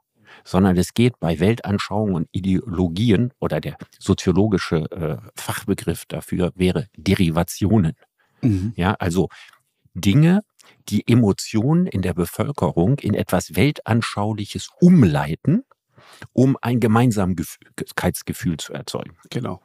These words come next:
Speaker 1: Ja.
Speaker 2: Identität.
Speaker 1: Und das läuft aus einer ganzen Reihe von Gründen in China völlig anders ab als im Westen und in Indien noch mal anders ab. Aber ich glaube, dass es am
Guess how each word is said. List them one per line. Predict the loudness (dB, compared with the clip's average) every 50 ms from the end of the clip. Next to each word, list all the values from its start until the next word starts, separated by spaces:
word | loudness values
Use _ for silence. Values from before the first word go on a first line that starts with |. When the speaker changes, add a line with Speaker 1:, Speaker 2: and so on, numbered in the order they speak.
| _ _
Speaker 1:
Ja. | -10 -10 -10 -2
Speaker 2:
Identität. | -2 0 0 2 0 2
Speaker 1:
Und | 2 2 2
das | 2 0 2 0
läuft | 0 2 4 4 2 0 -2 -10 -16 -18 -4 -2
aus | -2 -2 -2 -6 _ _ _
einer | -4 -2 -2 0
ganzen | 0 0 0 0 0 -2 0 0
Reihe | 2 2 2 0
von | 0 -2 -6 -6
Gründen | -4 -6 -6 -6 -6 -6
in | -8 -8
China | -8 -8 -6 -2 0 2 2 2 0
völlig | -2 -4 -2 -2 0 0 -2 -4 -2 -4
anders | -4 -2 -2 -2 -4 -4
ab | -6 -8 -8 -8
als | -10 -8 -8
im | -8 -4 -2
Westen | -2 -4 -4 -8 -12 -14 -8
und | -4 -2 -2
in | -2 0 2
Indien | 4 4 4 4 4 4 4 4 4 4
noch | 2 2 0 0
mal | 2 2 2 0
anders | -2 -6 -8 -8 -8 -10 -10 -14
ab. | -16 -16 -16 _ _ _ _ _ _ _ _ _ _ _ _ -20 -20 -20 -20 -20 -20 -12
Aber | _ -6 -4 -4
ich | -4 -4 -6 -4
glaube, | 0 2 2 2 2 0
dass | 0 -2 -4
es | -6 -10 -8
am | -6 -8